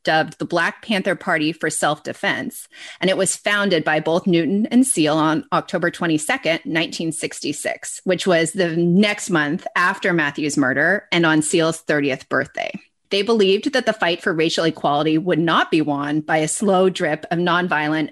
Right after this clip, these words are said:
actions and protests, which probably sounds familiar because that was the message of Martin Luther King Junior in a lot of ways, but that stronger actions were required to ensure the survival of Black people. Their, the Black Panthers' early activities primarily involved monitoring police activities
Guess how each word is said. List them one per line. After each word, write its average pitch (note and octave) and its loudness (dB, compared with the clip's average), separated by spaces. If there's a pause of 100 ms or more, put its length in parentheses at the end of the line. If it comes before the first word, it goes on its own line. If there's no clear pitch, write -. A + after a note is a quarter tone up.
actions D3+ -4
and D#3+ -6
protests, D#3+ -2
which F3+ -2 (140)
probably E3+ 0
sounds D3+ 0
familiar F3 2
because D#3+ -2
that D3+ -2
was D#3 2
the E3 -2
message D3+ -2
of C#3+ -2
Martin D3 -2
Luther C3+ -4
King D3 -2
Junior E3 2
in C3 -2
a C3 -2
lot - 0
of - -6
ways, E2+ -2 (460)
but D4+ -2
that - -2
stronger C4+ 2
actions D3 -2
were F#3 2
required E3 0
to A3+ -4
ensure E3 2
the F#3+ -2
survival D#3+ 0
of - -6
Black C3 -4
people. - -8 (320)
Their, G#3 2
the - 2
Black A3 0
Panthers' A3+ 0
early G3 2
activities F3 0
primarily A3 0
involved E3+ 0
monitoring F3+ 0
police A#3 0
activities C3+ -6